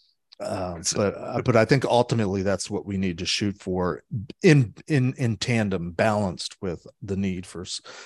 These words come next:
Speaker 1: for tools and, and technology.
Speaker 2: Um, you, you, you, uh, mentioned that, and I, I wanna try to get, uh, to TikTok and social media in a minute. But,
Speaker 1: Mm-hmm.
Speaker 2: right, I mean, it, one of the reasons, um, we started,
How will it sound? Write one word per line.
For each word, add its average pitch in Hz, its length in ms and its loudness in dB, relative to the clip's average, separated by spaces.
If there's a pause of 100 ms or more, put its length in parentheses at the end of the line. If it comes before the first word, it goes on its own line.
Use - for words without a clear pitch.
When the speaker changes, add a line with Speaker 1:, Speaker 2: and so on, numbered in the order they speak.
(160)
Speaker 1:
for 90 260 -4 (100)
tools 95 600 0
and, 90 120 -8
and 92 160 -8
technology. 90 640 -10 (680)
Speaker 2:
Um, 120 200 0
you, 131 220 2
you, 120 380 2
you, 110 420 2
uh, 98 160 2
mentioned 104 380 0
that, 98 100 2
and 95 140 2
I, 98 40 2
I 101 220 0
wanna 113 220 0
try 98 180 -2
to 98 80 -2
get, 90 220 -2 (100)
uh, 90 300 2
to 87 260 -2
TikTok 87 440 -2
and 87 100 -2
social 87 300 -2
media 87 320 2
in 82 100 2
a 80 40 2
minute. 95 240 0 (400)
But, 113 180 4
Speaker 1:
Mm-hmm. 104 160 -6
Speaker 2:
right, 117 220 2
I 110 40 2
mean, 107 320 2
it, 107 220 0
one 120 240 4
of 110 80 2
the 110 80 2
reasons, 98 640 0 (460)
um, 90 440 2
we 98 220 -2
started, 95 640 0